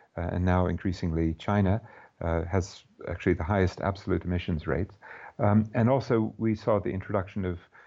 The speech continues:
carbon trading, and we saw a complete, uh, ignoring of air and maritime and military emissions. The brics all signed on to these. So what I'm getting at, Eric, is a global governance regime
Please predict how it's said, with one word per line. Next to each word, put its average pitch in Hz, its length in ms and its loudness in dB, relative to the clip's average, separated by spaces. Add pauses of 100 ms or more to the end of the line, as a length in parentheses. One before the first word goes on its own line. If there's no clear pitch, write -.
(180)
carbon 101 360 2
trading, 90 460 -4 (140)
and 95 100 -8
we 92 100 -4
saw 90 380 -2 (340)
a 110 80 -6
complete, 107 640 0
uh, 98 60 2
ignoring 92 560 0
of 87 240 -6
air 92 380 2 (340)
and 87 200 -2
maritime 92 500 2
and 90 200 -2
military 98 640 0
emissions. 90 400 -4 (300)
The 120 80 4
brics 220 320 2
all 180 120 4
signed 127 320 -2
on 135 200 0
to 127 100 -4
these. 85 240 -2
So 123 180 2
what 160 240 0
I'm 151 280 0
getting 147 280 2
at, 87 160 0
Eric, 95 300 0
is 95 220 0 (340)
a 104 80 -2
global 135 380 2
governance 113 560 -2
regime 95 500 0